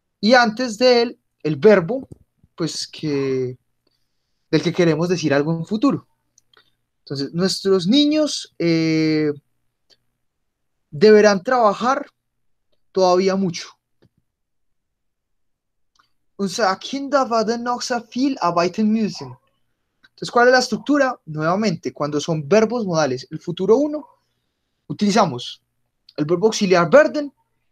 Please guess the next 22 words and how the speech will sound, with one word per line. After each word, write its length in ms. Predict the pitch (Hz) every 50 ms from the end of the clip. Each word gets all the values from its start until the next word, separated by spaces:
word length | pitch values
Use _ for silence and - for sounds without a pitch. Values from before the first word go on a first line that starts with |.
| _
y 100 | - 190
al 120 | 240 277 262
final 500 | - 302 311 294 294 277 269 269 - _ _ _ _ _ _
ponemos 380 | 190 190 185 185 185 208 202
el 120 | 202 190 160
verbo 400 | 143 165 190 180 165 175 196 185
modal, 460 | 170 156 156 170 147 117 113 - _ _ _ _ _ _ _ _ _ _ _ _ _ _ _ _ _ _ _ _ _ _ _
justo 340 | - 202 - - - 254 262
después 520 | 269 269 - - 269 269 269 262 - -
del 220 | 156 180 180 175
verbo 480 | 156 202 240 220 185 156 170 214 240 220 _ _ _ _ _ _ _ _ _ _ -
del 140 | 147 151 -
que 140 | - 165
queremos 720 | - - 196 180 175 170 190 233 - - - - - _ _ _ _ _ _ _ _ _ _ _ _ _ _ _ _ -
decir 360 | 151 165 160 - - 180 170
algún 260 | 165 160 160 170 165
futuro. 420 | 170 190 208 - 294 262 170 - - _ _ _ _ - _ _ - - _ _ _ _ _ _ _ _ _ _ _ _ _ _ _ _ _ _ _ _ _ _ _ _ _ _ _ -
Miremos 280 | 175 190 190 196 190
este 200 | 196 185 - 202
otro 140 | 190 185 185
ejemplo. 420 | 165 151 127 110 - - 107 107 _ _ _ _ _ _ _ _ _ _ _ _ _ _
Es, 240 | 202 208 - 160